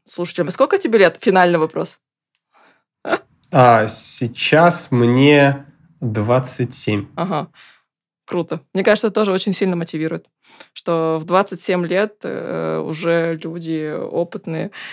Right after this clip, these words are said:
Speaker 1: и уже как бы считается, что давно в бизнесе. Класс, спасибо.
Speaker 2: Круто, рад был с тобой пообщаться.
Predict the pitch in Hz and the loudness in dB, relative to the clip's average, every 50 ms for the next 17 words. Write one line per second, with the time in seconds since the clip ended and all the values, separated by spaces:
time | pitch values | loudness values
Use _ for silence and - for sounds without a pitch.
0 | - - _ - 156 143 151 147 156 160 160 160 175 170 156 151 151 151 - - | -18 -18 _ -10 -8 -8 -6 -8 -4 -4 -2 -2 -2 -4 -4 -4 -6 -6 -6 -8
1 | - - 156 165 170 - - - 175 156 160 160 165 156 160 160 - - 147 - | -4 -2 -2 -2 -2 -6 -6 -6 -2 0 0 0 0 -2 -4 -6 -6 -10 -8 -8
2 | - 180 - - 202 - _ _ _ _ _ _ _ _ _ _ _ _ _ _ | -8 -10 -12 -16 -18 -20 _ _ _ _ _ _ _ _ _ _ _ _ _ _
3 | - - 156 143 - - - _ 190 190 - - 185 - 160 - _ _ _ _ | -2 0 0 0 -2 -6 -2 _ 0 0 0 -4 -4 -4 -4 -6 _ _ _ _
4 | _ _ _ _ _ _ _ _ _ _ _ - 123 139 156 156 - 156 139 135 | _ _ _ _ _ _ _ _ _ _ _ 2 4 4 4 4 4 4 4 4
5 | 135 135 139 123 117 127 139 147 143 143 143 139 - - 135 131 131 131 123 - | 2 0 2 4 6 6 4 4 4 2 2 2 2 0 0 0 2 0 -2 -2
6 | - - 139 131 - - 139 127 123 117 - | -2 -2 -4 -4 -2 -2 0 0 0 -2 -6